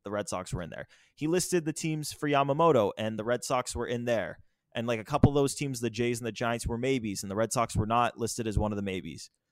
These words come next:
So when you read these things, and, like, obviously, like, if you just, like, follow me on Twitter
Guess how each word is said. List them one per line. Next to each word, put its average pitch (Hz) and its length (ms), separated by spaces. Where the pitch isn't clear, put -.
So 135 380
when 156 180
you 220 180
read 165 300
these 190 220
things, 185 460
and, 151 120
like, 151 180
obviously, 175 420
like, 165 200
if 135 140
you 151 80
just, 156 180
like, 160 140
follow 127 280
me 135 120
on 123 100
Twitter 120 540